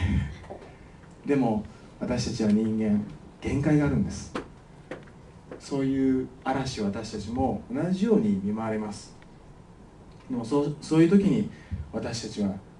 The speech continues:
どうしたらいいんでしょうか？何をしたらいいんでしょうか？それを今日の箇所から一緒に学びたいと思います。イエス様はこういう状況の時どうされていたんでしょうね。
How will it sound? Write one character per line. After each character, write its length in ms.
ど 120
う 40
し 120
た 80
ら 100
い 60
い 20
ん 60
で 80
し 100
ょ 60
う 20
か？ 160
何 220
を 80
し 100
た 80
ら 100
い 40
い 20
ん 40
で 60
し 120
ょ 20
う 80
か？ 60
そ 160
れ 100
を 220
今 100
日 120
の 80
箇 60
所 80
か 60
ら 60
一 60
緒 120
に 120
学 180
び 120
た 100
い 60
と 80
思 100
い 20
ま 160
す。 220
イ 80
エ 20
ス 80
様 180
は 360
こ 140
う 60
い 80
う 20
状 160
況 140
の 120
時 160
ど 140
う 20
さ 120
れ 60
て 100
い 40
た 80
ん 60
で 60
し 80
ょ 60
う 40
ね。 240